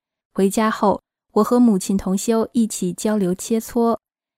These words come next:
感觉自己身上怕的物质去掉了好多。母亲鼓励我说：“怕是一种物质，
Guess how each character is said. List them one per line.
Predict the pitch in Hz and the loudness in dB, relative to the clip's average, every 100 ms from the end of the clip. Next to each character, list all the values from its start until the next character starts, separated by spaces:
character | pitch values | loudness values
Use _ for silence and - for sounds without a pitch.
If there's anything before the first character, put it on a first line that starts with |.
| _ - | _ -2
感 | 233 233 | 2 4
觉 | 247 254 | 4 2
自 | - 262 | 0 -2
己 | 196 | -2
身 | 190 240 | 0 0
上 | 254 226 214 | 2 0 -2
怕 | - 277 233 | -4 -4 -2
的 | 190 | -2
物 | 175 190 | 0 0
质 | 185 185 - - | 0 -2 -2 -6
去 | - 196 | -6 -2
掉 | 214 185 | -2 -4
了 | 175 | -6
好 | - 156 | -8 -10
多。 | - 202 214 214 - _ _ _ _ _ _ _ _ | -4 0 0 0 -4 _ _ _ _ _ _ _ _
母 | - 247 | 4 4
亲 | 233 294 302 | 4 2 2
鼓 | 233 190 | 0 0
励 | 214 | 0
我 | 202 175 | 0 -2
说 | 180 - 220 226 - _ _ _ _ - | -2 0 0 0 -4 _ _ _ _ -10
：“怕 | - 202 | -4 -2
是 | 196 - | -2 -2
一 | 208 226 | 0 0
种 | 180 170 | -2 -2
物 | 233 220 | 0 0
质， | - 180 175 | 0 -2 -2